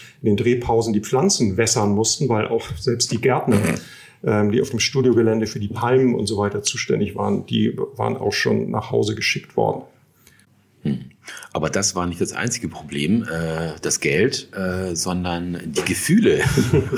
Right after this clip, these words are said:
Speaker 2: Ralf.
Speaker 1: Ja, richtig.
Speaker 2: Ähm, und das ist natürlich bekannt, Liz Taylor und Richard Burton, äh, begannen am Set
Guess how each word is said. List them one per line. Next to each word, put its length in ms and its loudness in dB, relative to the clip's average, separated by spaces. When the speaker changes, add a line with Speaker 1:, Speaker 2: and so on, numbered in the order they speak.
Speaker 2:
Ralf. 320 0
Speaker 1:
Ja, 360 2
richtig. 340 -2
Speaker 2:
Ähm, 760 0
und 100 -4
das 120 -2
ist 40 -2
natürlich 260 -4
bekannt, 340 -6
Liz 160 -6
Taylor 340 -4
und 140 -10
Richard 280 -6
Burton, 640 -6
äh, 400 -8
begannen 560 -4
am 260 -4
Set 460 -2